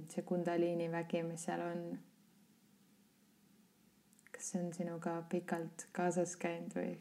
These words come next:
kas sa tunned seda veel praegu ka igapäevaselt, et ta on su suur õpetaja või?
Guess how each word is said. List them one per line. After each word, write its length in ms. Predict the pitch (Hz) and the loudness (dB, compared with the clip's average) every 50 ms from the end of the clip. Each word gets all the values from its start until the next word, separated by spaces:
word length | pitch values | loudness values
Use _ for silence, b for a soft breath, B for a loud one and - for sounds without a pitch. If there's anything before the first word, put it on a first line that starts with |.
| - - | -10 -12
kas 160 | - - - | -12 -4 -2
sa 80 | - - | -2 2
tunned 360 | - 190 180 180 180 175 175 | 4 6 6 6 4 2 2
seda 480 | - - 165 - 170 170 170 170 175 208 - - - | 0 0 0 2 2 2 2 0 -2 -6 -2 2 6
veel 240 | 185 180 175 175 | 6 6 6 4
praegu 440 | 170 - 185 180 180 175 170 175 170 | 4 4 4 4 4 4 2 2 -2
ka 200 | 165 - 175 170 170 | -2 -2 -2 0 0
igapäevaselt, 760 | 170 170 - 170 160 175 170 170 165 165 170 165 156 - - | -2 -2 -2 -2 0 0 0 0 0 -2 -4 -4 -4 -6 -8
et 120 | 165 - | -6 -4
ta 80 | - 175 | -4 -4
on 80 | 165 165 | -2 -2
su 120 | 170 170 | -2 -2
suur 260 | 160 175 170 170 170 165 - b b b b b b b b b b b b b b - - | 0 0 2 2 0 0 -4 b b b b b b b b b b b b b b -4 -2
õpetaja 640 | 170 - - 175 175 170 - 170 165 165 165 165 160 | 0 2 0 0 0 -2 -2 -2 0 0 0 -2 -2
või? 260 | 165 165 165 165 | 0 0 0 0